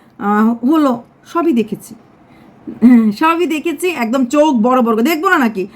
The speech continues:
এই বড় বড় চ্যানেল, বড় বড় ব্লগারদের ভিডিও দেখ-, দেখাটাও তো একটা পুণ্যের কাজ, তাই না? আচ্ছা, এইবার ছন্দা, ছন্দাকে প্রচুর বকাবকি করা হলো। তখন আমাকে বলল এসে,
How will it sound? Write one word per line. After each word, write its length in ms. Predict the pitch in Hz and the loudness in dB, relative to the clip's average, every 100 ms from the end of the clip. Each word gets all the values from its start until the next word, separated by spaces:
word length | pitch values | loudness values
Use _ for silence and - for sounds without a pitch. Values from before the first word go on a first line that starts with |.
| - - | -20 -10
এই 160 | 233 233 | -2 0
বড় 280 | 202 294 320 | 2 0 0
বড় 200 | 320 330 | -2 -2
চ্যানেল, 320 | 311 285 285 | -2 0 2
বড় 260 | 269 285 | 2 2
বড় 200 | 277 285 | 2 2
ব্লগারদের 560 | 262 240 240 285 240 294 | 2 0 0 0 -2 -2
ভিডিও 260 | 247 262 262 | -2 -4 -6
দেখ-, 360 | 233 - - | -6 -10 -8
দেখাটাও 400 | 220 - 302 359 | -8 -6 -4 -4
তো 100 | 359 | -4
একটা 140 | 392 339 | -4 -4
পুণ্যের 500 | - 381 359 330 277 | -4 -2 2 2 0
কাজ, 260 | 196 185 302 | -4 -4 -6
তাই 180 | 359 | -4
না? 200 | 427 226 - _ _ - - | -2 -4 -8 _ _ -20 -18
আচ্ছা, 240 | 139 - - - - - - | -18 -18 -20 -20 -20 -10 0
এইবার 400 | 370 440 285 - _ _ - | 2 4 2 -2 _ _ -6
ছন্দা, 500 | 320 311 311 226 - _ _ _ _ _ - | -2 0 0 -2 -10 _ _ _ _ _ -4
ছন্দাকে 640 | 277 311 339 381 392 453 | 0 0 0 -2 -2 -4
প্রচুর 760 | - 349 - - 403 415 427 330 | -4 -6 -6 -4 -2 0 0 0
বকাবকি 460 | 320 302 294 269 | -2 -2 -4 -4
করা 200 | 247 247 | -4 -2
হলো। 220 | 262 269 | -2 -2
তখন 260 | 349 262 247 | -6 -4 -2
আমাকে 300 | 226 240 277 | 0 0 0
বলল 380 | 240 254 262 240 - - - | 0 0 0 -2 -6 -10 -4
এসে, 360 | 233 269 233 | -2 0 -2